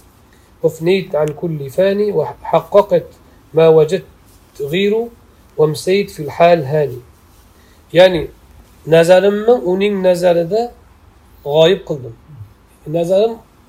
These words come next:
ya'ni nazarim, ko'rishim uni ko'rishda g'oyib bo'ldi. Undan boshqa narsani ko'rmay qo'ydi degan. "Barcha foniylardan foniy bo'ldi". Ya'ni barcha foniy narsalar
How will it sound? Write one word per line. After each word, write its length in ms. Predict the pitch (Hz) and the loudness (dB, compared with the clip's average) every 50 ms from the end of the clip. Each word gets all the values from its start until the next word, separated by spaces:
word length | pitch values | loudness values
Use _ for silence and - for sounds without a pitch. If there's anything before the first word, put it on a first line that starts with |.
| _ _ _ _ _ | _ _ _ _ _
ya'ni 200 | - 143 139 - - _ _ _ _ _ _ _ _ _ _ _ _ - | -18 -18 -18 -18 -20 _ _ _ _ _ _ _ _ _ _ _ _ -2
nazarim, 500 | 147 175 180 175 185 180 185 214 233 233 220 - _ | 2 2 2 4 4 2 2 0 -2 -4 -8 -14 _
ko'rishim 580 | - - 196 202 190 190 165 - - 220 240 262 269 269 - 107 - - - - - - _ _ - _ - - - - _ _ | -4 -2 0 0 0 -2 -4 -6 -6 -6 -6 -6 -8 -12 -14 -16 -18 -20 -20 -20 -20 -20 _ _ -20 _ -20 -20 -20 -20 _ _
uni 200 | - 175 196 226 226 | -4 -4 -2 -2 -2
ko'rishda 400 | - 214 208 196 190 160 - 214 | 0 2 2 2 0 0 2 2
g'oyib 300 | 196 180 185 180 175 160 143 | 2 4 2 0 0 -2 -6
bo'ldi. 160 | 135 131 127 143 | -10 -12 -10 -8
Undan 220 | 175 196 208 214 202 | -4 -2 -2 0 0
boshqa 200 | 202 185 - 202 | 0 0 0 -2
narsani 240 | 190 170 170 180 170 | -2 -2 -2 -4 -6
ko'rmay 220 | 151 170 160 151 143 - | -6 -8 -8 -8 -10 -10
qo'ydi 160 | 143 120 120 120 | -12 -14 -14 -16
degan. 180 | 120 120 - _ _ _ _ _ _ _ _ _ _ _ _ _ _ _ _ _ _ _ _ _ - | -18 -18 -20 _ _ _ _ _ _ _ _ _ _ _ _ _ _ _ _ _ _ _ _ _ -4
"Barcha 480 | 143 147 208 233 233 - - - 254 254 262 - - _ _ | 2 4 4 4 4 0 -2 0 2 2 2 -2 -8 _ _
foniylardan 1000 | - - - 185 180 185 196 202 202 196 196 196 196 190 190 180 180 214 247 277 285 - - - - - - _ _ - | -4 2 4 6 6 6 4 2 -2 0 2 4 4 4 4 2 -2 0 0 0 -2 -4 -12 -20 -20 -20 -20 _ _ -4
foniy 380 | - - 175 170 165 180 175 165 139 | 2 4 4 4 4 2 -2 -4 -4
bo'ldi". 220 | 135 127 117 117 123 | -6 -8 -8 -4 -2
Ya'ni 180 | 170 190 196 180 156 143 | -2 -2 -2 -2 0 2
barcha 340 | 208 233 226 214 - 247 226 | 2 2 2 0 -2 -4 -2
foniy 400 | - - 202 202 196 202 202 202 190 | 2 4 6 6 6 4 0 -2 -2
narsalar 460 | 190 190 185 160 190 202 202 208 214 | -2 -2 0 0 0 0 0 0 -4